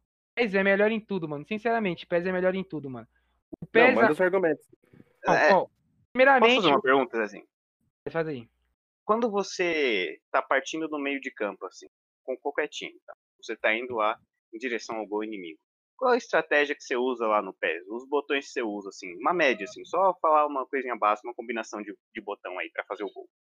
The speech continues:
Speaker 3: Do meio de
Speaker 1: Parti-,
Speaker 3: campo
Speaker 1: partindo
Speaker 3: até
Speaker 1: do,
Speaker 3: lá.
Speaker 1: partindo do meio de campo até lá?
Speaker 3: É.
Speaker 1: Mano, eu só,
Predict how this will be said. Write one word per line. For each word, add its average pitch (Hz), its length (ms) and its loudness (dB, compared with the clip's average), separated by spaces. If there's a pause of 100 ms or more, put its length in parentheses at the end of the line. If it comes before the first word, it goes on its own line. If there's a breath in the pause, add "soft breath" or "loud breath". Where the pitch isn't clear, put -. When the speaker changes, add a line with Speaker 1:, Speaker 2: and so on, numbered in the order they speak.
(340)
Speaker 3:
Do 104 160 -18
meio 120 200 0
de - 100 0
Speaker 1:
Parti-, - 20 -4
Speaker 3:
campo 175 160 4
Speaker 1:
partindo 220 200 2
Speaker 3:
até - 80 2
Speaker 1:
do, 220 60 6
Speaker 3:
lá. - 100 4 (580)
Speaker 1:
partindo 240 240 0
do 220 100 4
meio 233 140 4
de - 40 -6
campo 226 220 0
até 202 160 2
lá? 277 260 2 (380)
Speaker 3:
É. 220 100 0
Speaker 1:
Mano, 247 160 0
eu 214 60 2
só, - 120 -18